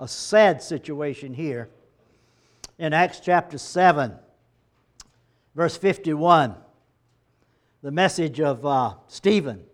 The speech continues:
to those who are just going to kill him.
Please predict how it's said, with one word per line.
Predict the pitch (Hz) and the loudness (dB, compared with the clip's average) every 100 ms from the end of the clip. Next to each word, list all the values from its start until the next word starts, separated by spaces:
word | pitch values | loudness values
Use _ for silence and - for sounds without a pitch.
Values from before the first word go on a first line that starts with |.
| _ _ _ - | _ _ _ -10
to | 151 | -6
those | 127 175 180 | 0 0 0
who | 175 | -2
are | 143 | -6
just | 113 180 - | -6 -6 -6
going | 175 180 151 | -4 -4 -4
to | |
kill | 135 - 196 160 | -8 -2 -2 -2
him. | 131 135 | -8 -20